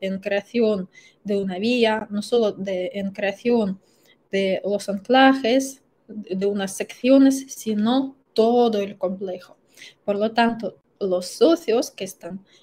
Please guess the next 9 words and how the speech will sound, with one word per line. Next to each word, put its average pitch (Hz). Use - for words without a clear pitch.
apoyando 208
la 185
tecnología 202
se 233
convierten 190
copropietarios 220
de, 196
eh, 190
toda 214